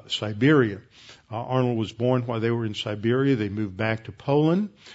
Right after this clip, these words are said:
Uh, while they were, uh, back to their village in Poland, there weren't very many Jews who were alive to, to return.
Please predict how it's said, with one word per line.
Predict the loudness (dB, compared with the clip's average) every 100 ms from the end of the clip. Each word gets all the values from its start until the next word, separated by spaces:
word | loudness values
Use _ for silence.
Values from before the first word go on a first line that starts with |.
| -20 -20 -10
Uh, | -6 -6 -2
while | 0 2
they | 2
were, | 2 2 -2 -4
uh, | -8
back | 0 0 0
to | 0
their | -2 -2 -8
village | -10 2 4 6 2 2
in | -4 -6
Poland, | -2 0 0 0
there | -2
weren't | -4 -2
very | -2 0
many | -2 -4
Jews | -2 -2 -2
who | -4
were | -4
alive | -4 -4 -2 0 -2 -2
to, | -4 -2 -4 -8
to | -6 -4
return. | -4 -8 -4 0 0 -2